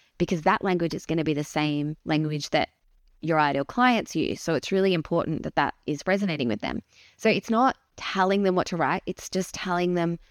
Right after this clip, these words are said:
what to write about. So when we're sending a request to a past client for a testimonial, we'd usually send a form or an email, right? And that's great. It doesn't really matter how you're gathering the testimonials.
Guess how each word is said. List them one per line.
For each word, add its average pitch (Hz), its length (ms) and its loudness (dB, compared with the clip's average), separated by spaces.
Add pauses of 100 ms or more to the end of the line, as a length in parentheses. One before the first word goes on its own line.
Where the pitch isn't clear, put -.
(120)
what - 240 0
to 180 140 -4
write 156 280 0
about. - 400 -4 (1500)
So 254 260 6 (540)
when 254 400 4
we're 381 180 4
sending 196 800 2 (200)
a 185 80 2
request 170 560 -2
to 180 80 0
a 165 60 2
past 156 360 -2
client 143 320 -2
for 160 120 -4
a 156 60 -2
testimonial, 147 720 -2
we'd 185 220 -2
usually 185 480 2
send 160 300 0
a 156 40 0
form 147 380 -2
or 143 100 -2
an 131 100 -4 (120)
email, 127 280 0
right? 127 300 -4 (140)
And 185 100 2
that's 143 140 -2
great. - 180 -8 (140)
It 185 40 -6
doesn't 208 180 0
really 214 180 4
matter 160 240 0
how 143 280 -4
you're 160 140 0
gathering 180 380 0
the 190 100 0
testimonials. 208 640 2